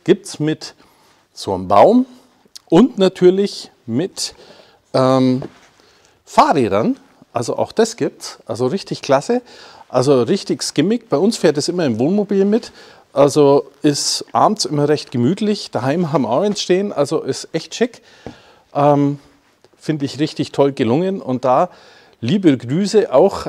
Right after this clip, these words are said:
an die Firma Qualm, die das herstellt für uns. Ähm, echt richtig gelungen. Also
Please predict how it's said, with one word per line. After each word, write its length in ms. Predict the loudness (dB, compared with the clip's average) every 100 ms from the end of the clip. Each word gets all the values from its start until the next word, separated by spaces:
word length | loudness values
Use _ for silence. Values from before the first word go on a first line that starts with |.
| -4
an 140 | -4
die 120 | -2
Firma 500 | -2 -2 0 0 -2 -6 -18
Qualm, 440 | 2 4 6 2 -4 _ -4
die 100 | -2
das 200 | -2 -2
herstellt 580 | -2 0 0 0 -2 -12 -20 -20 -20 _ _
für 200 | -2 2
uns. 460 | 2 0 -4 -12 -8
Ähm, 440 | 0 4 4 2 -4 -12 -20 _ -20 -20 _ _ _ -4
echt 280 | -2 -2 -8
richtig 340 | -8 -8 -10
gelungen. 400 | -6 -4 -6 -8
Also 400 | -10 -4 -4 -4